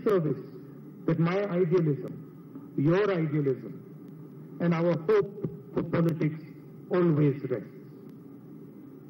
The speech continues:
In the thirteen years I have served in politics,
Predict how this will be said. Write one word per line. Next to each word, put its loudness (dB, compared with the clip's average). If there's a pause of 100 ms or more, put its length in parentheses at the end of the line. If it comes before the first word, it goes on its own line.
(340)
In 2
the 6
thirteen 4
years 2
I 0
have -2
served 4
in 2
politics, 0